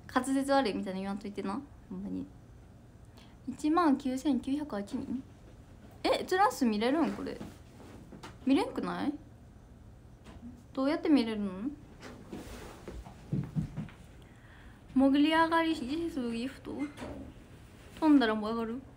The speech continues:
どういうこと？わからへんな。アルミカンさん、流れ星ありがとうございます。えー、ありがとう。めっちゃ飛んでる。キラキラしてるわ。ありがとう。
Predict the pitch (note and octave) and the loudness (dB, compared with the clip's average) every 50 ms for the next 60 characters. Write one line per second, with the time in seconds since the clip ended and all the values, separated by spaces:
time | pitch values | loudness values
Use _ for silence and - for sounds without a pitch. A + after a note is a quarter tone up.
0 | - - - - D#4+ F#4+ G4+ A4 A4+ - F#4 C#4+ C#4+ C#4+ D4 D#4+ F4 E4+ F4+ F#4 | -20 -14 -6 -2 -2 0 0 -2 -2 -2 0 2 4 4 4 4 2 -2 -4 -4
1 | F#4+ A4 A4+ - F#4 E4+ E4+ E4 D4+ D4+ D4 D4+ D4+ D#4+ D#4+ D#4+ - - - - | -6 -6 -6 -2 -2 0 0 2 2 2 2 2 0 0 -2 -6 -12 -20 -20 -20
2 | - - - - - - - - - - - - - - - - - - F4+ - | -20 -20 -20 -20 -20 -18 -18 -18 -18 -18 -20 -20 -20 -20 -20 -18 -8 -4 4 6
3 | - F#4 F#4+ G4 G4 G#4 G4+ A4 A4 E4 D4+ D4+ D#4+ E4+ E4+ F4 F4 - - C#4 | 8 8 8 6 8 8 6 8 8 6 6 6 6 6 4 4 0 2 2 0
4 | C#4+ D4 D4+ C#4+ D4 D4 C#4 C#4+ C#4 D4+ D4+ D4+ D4 D4 D#4+ - - - - - | 0 0 -4 -4 -6 -6 -6 -4 -4 -2 0 2 2 2 2 0 -6 -14 -18 -18
5 | - - - - - - - - - - - - - - - - - - - - | -18 -18 -16 -16 -18 -18 -20 -20 -20 -20 -20 -20 -20 -20 -20 -20 -20 -20 -20 -20
6 | - - - - - - - - - - - - - F5 F5 D5 D5 C#5+ C#5 C#5 | -20 -20 -14 -12 -12 -12 -12 -14 -14 -16 -16 -12 -2 4 4 6 8 8 8 6
7 | D5 D#5 D#5+ D#5 D#5 D5+ D5 D5 C#5+ C5 A4+ G4 - - - B4 A4+ B4 A#4 G4 | 6 6 6 4 6 8 10 10 10 8 4 -2 -4 -8 -6 -4 -4 -2 -2 -4
8 | - F4 E4+ - - - - F#4 - - C#4+ C#4+ D4 D4 - C#4 C4+ C4+ B3 A#3+ | -4 -6 -8 -10 -12 -8 -8 -8 -6 -4 -4 -4 -4 -4 -6 -8 -6 -6 -6 -6
9 | C#4 C#4+ - B3+ D4 D4+ D4+ D4+ D4+ D#4+ D#4 C#4+ - | -6 -8 -8 -4 0 0 0 0 0 -2 -4 -4 -4